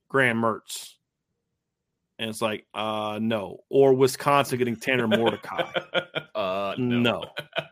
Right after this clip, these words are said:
Speaker 2: <laughs>
Speaker 1: Right? Like, that's
Speaker 2: Right.
Speaker 1: just, that's not gonna win you a championship in twenty-four.
Speaker 2: Right.
Speaker 1: Those are gap, I mean, they're,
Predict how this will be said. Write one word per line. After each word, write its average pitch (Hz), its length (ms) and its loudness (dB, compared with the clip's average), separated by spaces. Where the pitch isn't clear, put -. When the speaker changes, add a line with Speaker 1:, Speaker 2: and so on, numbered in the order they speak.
Speaker 2:
<laughs> - 600 -10
Speaker 1:
Right? 117 300 2
Like, 127 180 0
that's 139 280 0
Speaker 2:
Right. 107 100 2
Speaker 1:
just, 101 220 0
that's 151 280 2
not 151 180 4
gonna 139 140 0
win 127 180 2
you 123 100 4
a 113 40 0
championship 123 600 -4
in - 60 -14
twenty-four. 95 680 -10
Speaker 2:
Right. 82 240 -8
Speaker 1:
Those 139 260 4
are 131 140 6
gap, 131 360 2
I 139 40 -6
mean, 127 140 0
they're, 139 160 2